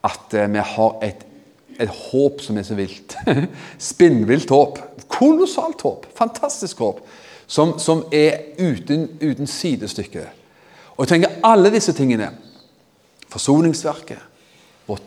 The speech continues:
barnekår hos Gud, det hellige samfunn, det å være sammen, komme sammen, og det evige håpet vi har i Kristus Jesus, det er en, et anker for vår sjel.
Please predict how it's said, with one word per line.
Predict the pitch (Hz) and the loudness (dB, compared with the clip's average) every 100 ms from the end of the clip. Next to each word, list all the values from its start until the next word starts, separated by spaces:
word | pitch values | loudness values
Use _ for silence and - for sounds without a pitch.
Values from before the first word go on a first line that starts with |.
| - | 6
barnekår | 160 160 156 156 160 156 | 8 8 4 2 0 0
hos | 151 - | -6 -8
Gud, | 160 143 - _ _ _ _ _ _ _ | -8 -10 -16 _ _ _ _ _ _ _
det | 110 107 | -2 2
hellige | 170 170 151 165 | 4 4 4 2
samfunn, | - 180 127 - 147 170 - | 2 0 0 0 0 0 2
det | 143 | 4
å | 143 | 6
være | 143 147 | 4 2
sammen, | - - 151 170 175 143 | -4 -2 -2 0 -4 -6
komme | - 160 127 | -2 0 0
sammen, | 131 147 151 170 165 - - - - - | 0 0 0 -4 -8 -20 -20 -20 -12 2
og | 151 165 165 - - - - | 6 8 6 2 -14 -18 2
det | 170 170 - | 2 2 2
evige | 240 240 185 156 196 175 | 6 8 8 6 6 6
håpet | 196 202 | 6 4
vi | 185 | 2
har | 165 170 | 2 0
i | |
Kristus | 175 175 151 113 | 0 -2 -2 -2
Jesus, | 101 - - - - _ _ | -2 -4 -10 -14 -14 _ _
det | 123 110 113 127 127 - - - - _ - | -10 -4 4 6 6 4 -6 -20 -20 _ -4
er | 120 120 117 - - | 0 2 0 -4 -12
en, | 107 107 - - | -8 -8 -8 -2
et | 127 - - - _ _ _ - | -2 -2 -20 -20 _ _ _ -6
anker | 143 107 - - 104 | -6 -6 -10 -4 -2
for | - 104 | -2 -6
vår | 90 | -4
sjel. | - 82 78 | -8 -10 -12